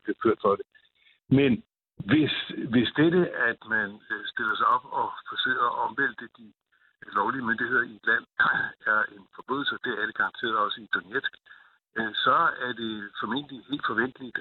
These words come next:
at der så står, at hvis man gør det, så risikerer man dødsstraf. Men igen, øh, de her mennesker, de er altså krigsfanger og har krav på den beskyttelse, der følger af den tredje Genève-konvention, og i øvrigt også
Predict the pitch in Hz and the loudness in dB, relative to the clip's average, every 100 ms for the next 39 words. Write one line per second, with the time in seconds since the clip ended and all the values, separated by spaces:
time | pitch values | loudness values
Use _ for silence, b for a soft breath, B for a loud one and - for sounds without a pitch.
0 | 107 - 104 - 107 120 117 117 101 113 | -4 -2 -2 -4 -4 -2 0 -2 -2 -4
1 | - - - 107 127 117 117 107 107 - | -4 -2 2 2 0 -2 -2 -2 -2 -6
2 | - 113 110 101 - 101 - 101 - _ | -8 -6 -6 -6 -4 -2 0 0 -2 _
3 | b b - 110 113 151 151 _ _ _ | b b 0 0 2 -2 -4 _ _ _
4 | _ _ _ _ - 120 113 107 _ - | _ _ _ _ 0 2 2 0 _ -2
5 | 151 165 139 127 - 113 135 120 - - | 6 8 8 4 2 2 4 4 2 2
6 | 131 - 139 107 98 92 - _ _ _ | 2 4 4 4 4 0 -6 _ _ _
7 | - 110 117 110 - 127 - 123 107 - | -2 0 0 0 2 0 -2 -10 -6 -6
8 | 117 110 - 117 117 - 113 - - 104 | -6 -6 -4 -4 -4 -6 -4 -4 -4 -4
9 | - 107 107 117 120 95 110 101 - 101 | -2 -2 0 0 0 -4 -6 -6 -2 0
10 | 107 110 - 110 101 - 107 104 - 98 | 0 -2 -4 -4 -4 -4 -4 -2 -4 -6
11 | - 101 120 113 98 98 | 0 2 2 2 0 -2